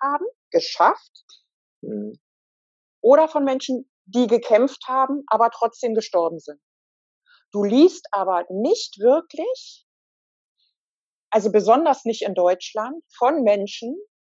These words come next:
Speaker 1: die mit Krebs leben und Entschuldigung, verdammt noch mal, wir leben.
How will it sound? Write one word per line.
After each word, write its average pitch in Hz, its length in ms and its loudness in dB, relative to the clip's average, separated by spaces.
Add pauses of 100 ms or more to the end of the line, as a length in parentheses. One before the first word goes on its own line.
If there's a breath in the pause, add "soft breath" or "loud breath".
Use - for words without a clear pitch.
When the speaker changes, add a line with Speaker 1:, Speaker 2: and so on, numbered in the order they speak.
(680)
Speaker 1:
die 233 100 0
mit 233 220 2
Krebs 226 440 0
leben 226 460 0
und 180 180 -2
Entschuldigung, 226 800 -2
verdammt 196 460 -4
noch 196 180 -6
mal, 180 440 -2
wir 170 280 -2
leben. 170 760 2